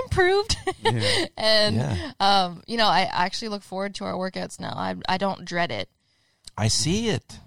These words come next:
Speaker 2: Yeah.
Speaker 3: I
Speaker 1: Yeah.
Speaker 3: see you going in. I, I
Speaker 1: Yeah.
Speaker 3: can see the motivation now.
Speaker 1: Mm-hmm.
Speaker 3: And, uh, so I, I, I'm hoping that Nita and, and will, will come and, you know, work out with me three times
Speaker 1: Yeah.
Speaker 3: a week. And she needs to get back into it too.
Speaker 1: Nita's, um, my mom,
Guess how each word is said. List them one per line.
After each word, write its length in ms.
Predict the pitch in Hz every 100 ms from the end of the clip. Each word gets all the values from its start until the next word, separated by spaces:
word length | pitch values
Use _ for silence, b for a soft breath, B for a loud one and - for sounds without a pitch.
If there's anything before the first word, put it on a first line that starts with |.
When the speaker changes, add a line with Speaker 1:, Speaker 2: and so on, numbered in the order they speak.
| -
Speaker 2:
Yeah. 160 | 87 82 - _
Speaker 3:
I 80 | 101
Speaker 1:
Yeah. 40 | 117
Speaker 3:
see 240 | - 151
you 240 | 170 165
going 320 | 127 135 127 120
in. 240 | 123 110
I, 60 | 104
I 340 | 110 110 110
Speaker 1:
Yeah. 60 | 113
Speaker 3:
can 120 | 113
see 220 | - 135
the 100 | 127
motivation 720 | 117 110 107 101 107 107 107 101
now. 340 | 95 87 82 208
Speaker 1:
Mm-hmm. 320 | 208 185 202 - _ _
Speaker 3:
And, 320 | 113 101 101
uh, 220 | 98 90 87
so 340 | 107 101 - _
I, 80 | 117 -
I, 300 | 113 113 110
I'm 100 | 120
hoping 400 | 110 117 110 101
that 220 | 95 98 - _ _ _ _ _ _ _
Nita 360 | - 107 113 101
and, 240 | 95 101 -
and 160 | 95 98 _ -
will, 180 | 57 110
will 120 | -
come 240 | - 95 92
and, 240 | 85 - _ _ -
you 80 |
know, 80 | 95
work 280 | 95 98 92
out 140 | 95 -
with 100 | -
me 140 | 92
three 220 | - 95
times 280 | - 85 85
Speaker 1:
Yeah. 80 | 87
Speaker 3:
a 40 |
week. 160 | 85 -
And 80 | -
she 120 | -
needs 200 | 123 104
to 60 | 101
get 160 | 95
back 200 | 92 90
into 220 | 90 -
it 100 | -
too. 200 | - 92 101
Speaker 1:
Nita's, 460 | 214 214 208 190 190
um, 380 | 170 151 180 - _ _ _ _ _ _ -
my 200 | 180 175
mom, 340 | 165 - 175